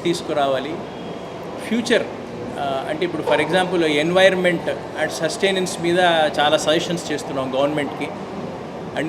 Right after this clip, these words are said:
then also how to boost the shopping mall industry అనేది కూడా ఇట్లాంటి వాటి మీద మేము గవర్నమెంట్తో ఇండల్జ్ అవుతూ ఉంటామండి.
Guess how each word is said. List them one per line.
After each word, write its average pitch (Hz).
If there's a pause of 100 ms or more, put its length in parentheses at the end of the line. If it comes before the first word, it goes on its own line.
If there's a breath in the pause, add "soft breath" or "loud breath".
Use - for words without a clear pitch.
then 202 (280)
also 196 (140)
how 185 (160)
to 269 (200)
boost 240 (120)
the 220 (100)
shopping 175
mall 160
industry 131 (420)
అనేది 170
కూడా 208 (600)
ఇట్లాంటి 190
వాటి 190
మీద 196 (120)
మేము 170 (140)
గవర్నమెంట్తో 175 (160)
ఇండల్జ్ 160
అవుతూ 147
ఉంటామండి. 127